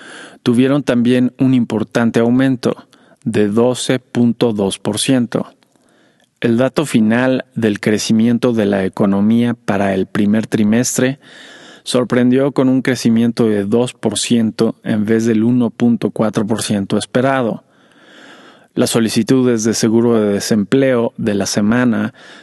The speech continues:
se redujeron de doscientos sesenta y cinco mil a doscientas treinta y nueve mil. El discurso del gobernador de la Reserva Federal, Jerome Powell, confirmó la posibilidad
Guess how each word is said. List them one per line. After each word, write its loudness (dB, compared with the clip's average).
se -2
redujeron 0
de 0
doscientos 0
sesenta -2
y -2
cinco -2
mil 0
a -2
doscientas 0
treinta -2
y -2
nueve 0
mil. -2
El 0
discurso 0
del 0
gobernador 0
de 2
la 0
Reserva -2
Federal, -2
Jerome 0
Powell, -2
confirmó 2
la 0
posibilidad 0